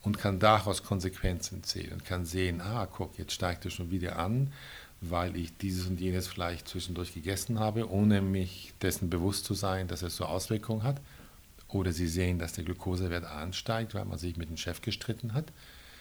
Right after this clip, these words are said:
Äh, Stress erhöht Glukosewerte auch. Früher wussten sie nicht, warum plötzlich Glukosewert hoch ist bei der nächsten Messung. Mit, und jetzt können sie das zeitlich zuordnen, was ist da eigentlich passiert, und wissen das.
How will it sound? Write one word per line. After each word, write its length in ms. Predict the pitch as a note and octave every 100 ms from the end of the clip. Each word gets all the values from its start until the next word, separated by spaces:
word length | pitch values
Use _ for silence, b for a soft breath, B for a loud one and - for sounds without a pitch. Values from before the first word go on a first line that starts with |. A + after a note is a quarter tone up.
| B B B B B -
Äh, 420 | F2+ F2 F2 F2
Stress 500 | E2 - - G#2+ G2+
erhöht 380 | - E2 F2+ F2+
Glukosewerte 720 | F#2+ - F#2 F2+ F2 E2+ F#2 E2
auch. 320 | F2 C3+ C#3 B B B
Früher 640 | - - G2+ G2 G2 F#2 E2+
wussten 300 | F#2 - F#2
sie 80 |
nicht, 320 | F#2 F#2 F2+ F2
warum 340 | E2+ F2+ A2
plötzlich 380 | - G2 - F#2
Glukosewert 640 | F2 - F#2+ F#2+ F2+ -
hoch 220 | F2+ F#2
ist 100 | A2
bei 120 | - G#2+
der 100 | G#2
nächsten 300 | G#2+ - G#2+
Messung. 420 | G#2+ - A#2+ A#2
Mit, 140 | F#2 -
und 160 | F#2+ F2
jetzt 240 | F#2 F2+
können 140 | - F#2
sie 80 | F#2
das 160 | F#2
zeitlich 400 | - G#2 F#2+ F2+
zuordnen, 720 | - - D3 D#2+ D#2+ F2+ G2+ C3 B B B -
was 200 | F2 F#2+
ist 100 | -
da 60 |
eigentlich 200 | E2 F2+
passiert, 540 | - F2 - F2+ G#2+ F#2+
und 80 | E2+
wissen 260 | F2 G2+
das. 260 | A2 D3+